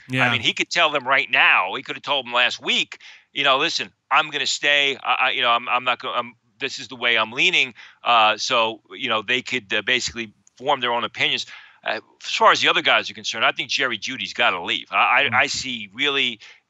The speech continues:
Speaker 2: and maybe if he wants to win a national championship, but I, I see no benefit in Jerry Jeudy returning for another year, uh, at Alabama. One other thing that really needs to be brought out is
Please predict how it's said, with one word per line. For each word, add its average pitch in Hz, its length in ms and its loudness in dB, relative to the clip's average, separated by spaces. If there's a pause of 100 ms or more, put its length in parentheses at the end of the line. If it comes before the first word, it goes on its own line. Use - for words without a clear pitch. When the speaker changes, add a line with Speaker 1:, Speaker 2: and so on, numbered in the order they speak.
(100)
Speaker 2:
and 131 120 -4
maybe 147 240 2
if - 100 -4
he 123 80 -10
wants 117 420 0
to 160 80 -12
win 139 160 -4
a 135 60 -4
national 131 360 -2
championship, 127 580 -4
but 123 100 0
I, 120 160 2
I 143 180 2
see 135 600 -2
no 135 180 -4
benefit 123 440 -4
in 104 60 -20
Jerry 113 260 -4
Jeudy 104 300 -8
returning 110 420 -4
for 98 120 -16
another 95 240 -6
year, 95 280 -4 (340)
uh, 95 380 2
at 120 160 4
Alabama. 104 460 2 (440)
One 151 320 4
other 240 240 4
thing 147 420 0 (100)
that 131 220 -2
really 156 440 0
needs 151 260 -4
to 135 100 -10
be 127 120 -8
brought 120 300 0
out 117 220 4
is 95 260 -6